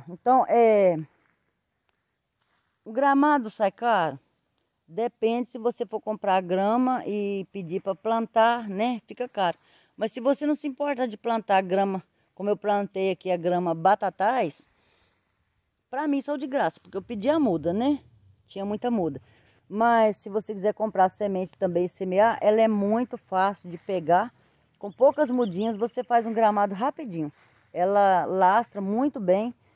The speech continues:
E olha que nós tivemos uma seca aqui de março até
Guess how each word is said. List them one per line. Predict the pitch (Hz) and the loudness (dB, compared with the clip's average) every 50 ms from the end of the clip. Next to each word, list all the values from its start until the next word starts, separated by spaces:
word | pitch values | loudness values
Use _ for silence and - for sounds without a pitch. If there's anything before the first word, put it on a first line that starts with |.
| _ _ - | _ _ -2
E | 202 | 2
olha | 208 214 226 226 | 4 4 4 2
que | - 202 | 0 -2
nós | 208 214 214 | -4 -4 -4
tivemos | - 214 180 202 208 220 214 180 | -6 -6 -4 -2 -2 -2 -2 -2
uma | 220 214 208 208 | 0 0 0 -2
seca | - - 208 202 - - | -4 -6 -6 -6 -6 -8
aqui | _ _ 214 196 | _ _ -16 -12
de | 170 190 | -10 -8
março | 214 214 202 196 196 208 220 233 - - - 226 - - | -6 -2 0 0 2 2 0 0 -2 -8 -12 -14 -10 -4
até | - 196 202 - _ _ 208 214 226 240 247 | -2 -2 -2 -2 _ _ -2 0 0 0 -2